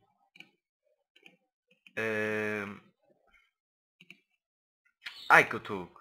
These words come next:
aqui todo maluco. Ah, pá, isto é para o chão. Porque eu hoje quero procurar obsidia.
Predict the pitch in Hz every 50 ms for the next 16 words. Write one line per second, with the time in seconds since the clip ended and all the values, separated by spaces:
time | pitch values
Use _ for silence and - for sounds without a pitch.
0 | - - - - - - - - 90 90 87 85 85 85 82 - - - - -
1 | - - _ _ _ _ _ _ _ - - _ _ _ _ _ _ _ _ -
2 | - - - - _ _ _ _ _ _ _ _ _ _ _ _ _ _ _ _
3 | _ _ _ - 104 - - - - 117 107 - 87 - - - - - - -
4 | - - - - - - - - - 208 202 180 165 156 151 - - - 175 165
5 | 160 - - 170 170 170 - 151 135 123 120 131 131 117 107 98 90 95 98 92
6 | 85 78 87 85 87 87 90